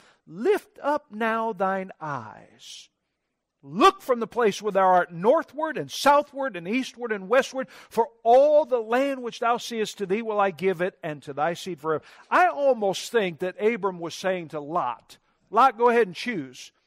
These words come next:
But really, whatever you choose, God's gonna give it to me anyways. And I'd rather have it not of a choice that I make selfishly, but I'd rather have it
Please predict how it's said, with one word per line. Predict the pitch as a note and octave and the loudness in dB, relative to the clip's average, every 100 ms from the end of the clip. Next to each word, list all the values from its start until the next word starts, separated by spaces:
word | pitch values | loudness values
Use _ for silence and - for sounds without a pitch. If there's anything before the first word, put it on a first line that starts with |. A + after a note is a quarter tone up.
| _ _ _ _ | _ _ _ _
But | B3 | 2
really, | B3+ E4+ C4+ | 4 4 4
whatever | A3+ A#3+ A3 | 4 4 2
you | G3 | -4
choose, | - B3+ F#3+ | -6 -6 -6
God's | C3+ G#3 D#3 | -2 -2 0
gonna | F3+ D#3+ | -4 -4
give | D#3 D#3+ | -6 -6
it | |
to | - | -8
me | D3+ | -12
anyways. | F#3+ E3+ A#2 - - - _ _ _ _ _ _ _ _ _ _ _ - | -10 -12 -18 -20 -16 -18 _ _ _ _ _ _ _ _ _ _ _ -2
And | A#3 | 6
I'd | D4 G4+ | 8 8
rather | F#4 D#4+ C#4+ | 10 8 8
have | A#3 C4+ B3+ A3+ | 8 10 10 8
it | A#3+ F#3+ - | 6 4 -2
not | B3 D#4 E4 | 4 8 8
of | B3 | 6
a | |
choice | F#3 - D#4+ C4 - | 2 2 4 4 4
that | A#3 | 4
I | A3+ D#4 | 6 4
make | C4+ A#3 - | 4 0 0
selfishly, | - F4+ E4 - C4 G#3+ - D#3+ - _ _ _ _ _ _ _ _ _ _ - | 0 4 4 2 -4 -4 -6 -16 -18 _ _ _ _ _ _ _ _ _ _ 0
but | A#3 | 6
I'd | D#4 F#4+ | 8 8
rather | E4+ C#4+ A#3 | 6 4 4
have | F#3+ A3 F#3 C#3+ | 2 4 4 4
it | F3 G#3+ | -2 -2